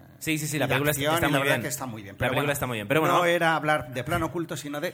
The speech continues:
Speaker 2: Destino Oculto.
Speaker 1: Vamos a centrarnos. Eh, la película está dirigida por George Nolfi. Eh, ¿quién es George Nolfi? Pues mira, yo creo que es de la, de la banda de, de Matt Damon y,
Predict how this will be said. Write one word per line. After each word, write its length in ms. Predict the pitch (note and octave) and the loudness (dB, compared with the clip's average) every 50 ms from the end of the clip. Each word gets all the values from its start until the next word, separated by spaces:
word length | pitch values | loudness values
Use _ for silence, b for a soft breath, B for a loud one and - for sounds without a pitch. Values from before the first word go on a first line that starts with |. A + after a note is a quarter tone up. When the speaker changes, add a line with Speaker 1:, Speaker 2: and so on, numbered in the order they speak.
| - B2 | -6 -4
Speaker 2:
Destino 380 | C#3+ C#3 C3 - C3+ B2+ G#2 F2+ | -4 -4 -2 -4 -6 -8 -10 -12
Oculto. 160 | - - - | -12 -2 2
Speaker 1:
Vamos 260 | D#3+ F3 F#3+ F#3+ E3 | 2 2 4 2 0
a 60 | F3 | 0
centrarnos. 680 | D#3 D3+ C3 A#2+ A2 G2+ F#2+ F#2+ F#2 F#2+ - - - - - | 0 0 0 0 0 0 0 -2 -6 -8 -8 -8 -8 -6 -2
Eh, 280 | C3 C3 B2+ B2+ C3 C3 | 0 0 2 2 2 2
la 120 | C#3 C#3 | 2 2
película 520 | C#3+ E3+ G3 F#3+ G#3 G#3+ G#3+ G#3+ G#3+ G#3+ - | 2 0 -2 0 2 4 4 4 4 2 -2
está 260 | C#3+ C#3 - - F3+ | -4 -4 -2 -2 -2
dirigida 600 | F3+ F3+ D#3 C#3 - - F#3 F3 F#3 - - - | 0 -2 -4 -4 -4 -2 -2 0 0 -2 -4 -4
por 280 | - B2+ B2 B2 A#2+ A#2+ | -4 -2 -2 -2 -4 -2
George 360 | C#3+ D3 D3 C#3+ - - C3+ | 0 -2 -2 -2 -4 -4 -2
Nolfi. 420 | D3 D#3+ D#3+ D#3+ G#3 A3+ B3+ - - - _ _ _ _ - | -2 -2 -2 -4 -6 -8 -8 -10 -16 -20 _ _ _ _ -10
Eh, 380 | A#2+ A#2 A2+ A2 A2 A2 G#2+ - | -4 -2 -2 0 0 -2 -2 -2
¿quién 120 | - D3 | -2 -2
es 100 | D3+ C#3+ B2 | -2 -2 -2
George 200 | C3+ B2+ B2 C3 | -2 -4 -2 -2
Nolfi? 300 | D#3 E3 E3 - G#3 G#3+ | -4 -4 -4 -4 -8 -8
Pues 280 | - - B2+ A#2+ A2+ A2 | -6 -6 -6 -6 -4 -4
mira, 220 | C3 B2 A2 G#2 | -4 -4 -4 -4
yo 80 | G#2 A#2 | -4 -6
creo 140 | A#2 C#3 C3+ | -8 -8 -8
que 80 | C#3 | -6
es 80 | C3 B2 | -4 -2
de 80 | B2+ | 0
la, 240 | A#2 A#2 A2+ G#2+ G2+ | 0 0 0 0 -2
de 140 | G2 - B2 | -2 0 2
la 80 | B2 B2 | 4 4
banda 580 | B2+ C#3+ D3+ D3+ C3+ B2 A2+ A2 - - B B B B B B B | 6 4 4 2 0 -2 -2 -4 -6 -12 B B B B B B B
de, 500 | A#2 G#2+ A#2+ A2+ A2 A2 A2 G#2+ G#2+ G#2 | -14 -8 -4 -4 -2 -2 -2 -2 -4 -4
de 80 | A2+ A2+ | -2 -2
Matt 200 | B2 B2+ B2 A#2+ | -2 0 0 0
Damon 600 | C3+ C3 B2+ B2+ B2+ B2 A#2+ A#2+ B2 A#2+ A#2+ | 0 0 0 0 -2 -2 0 0 0 -2 -2
y, 40 | A#2+ | -4